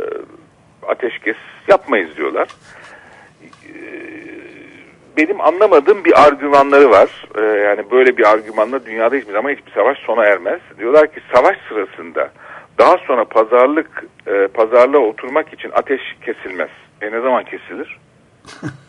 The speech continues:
Speaker 2: Evet.
Speaker 1: Bunu anlamadım mesela. Ne demek? Savaş sırasında daha sonra pazarlığa oturmak için ateş kesilmez.
Speaker 2: E, o
Speaker 1: Ya
Speaker 2: zaman
Speaker 1: o zaman
Speaker 2: hiçbir zaman
Speaker 1: karşı tarafı tamamen yok edersin ve ateş kesilir.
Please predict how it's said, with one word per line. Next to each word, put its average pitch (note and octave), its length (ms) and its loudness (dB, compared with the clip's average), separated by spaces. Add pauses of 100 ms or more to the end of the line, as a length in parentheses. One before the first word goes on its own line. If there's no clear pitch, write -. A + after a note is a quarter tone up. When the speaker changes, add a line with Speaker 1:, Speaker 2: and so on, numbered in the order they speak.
(320)
Speaker 2:
Evet. - 580 -16 (1300)
Speaker 1:
Bunu C3+ 120 0
anlamadım E3+ 480 4
mesela. D2+ 460 -6
Ne A#2+ 100 -6
demek? D#2 240 -12 (340)
Savaş A2+ 260 0 (100)
sırasında F2+ 540 -8
daha B2+ 180 6
sonra G#2+ 220 -6
pazarlığa G#2 520 0
oturmak G#2 380 -8
için B2 100 -10
ateş A#2 280 -10
kesilmez. G2 480 -20 (1500)
Speaker 2:
E, - 20 -10
o G2 260 -10
Speaker 1:
Ya F2+ 160 6
Speaker 2:
zaman C3+ 140 4
Speaker 1:
o - 20 0
zaman A#2 220 2
Speaker 2:
hiçbir A2 100 -6
zaman F2+ 120 -6
Speaker 1:
karşı B2 240 2
tarafı A#2+ 340 0
tamamen B2 420 2
yok A2 320 -4
edersin F#2+ 460 -4
ve E2+ 60 -2
ateş - 300 -6
kesilir. - 540 -14